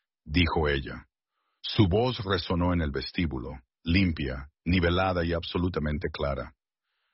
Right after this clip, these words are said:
"La conexión se está presentando ante un juez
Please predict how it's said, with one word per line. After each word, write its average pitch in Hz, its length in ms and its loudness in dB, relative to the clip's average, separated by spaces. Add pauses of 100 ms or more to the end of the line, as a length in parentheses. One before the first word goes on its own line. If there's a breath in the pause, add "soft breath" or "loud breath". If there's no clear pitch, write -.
(240)
"La 92 160 4
conexión 98 640 0
se 101 160 -4
está 85 360 0
presentando 80 840 -2
ante 73 220 -2
un 85 140 0
juez 92 280 0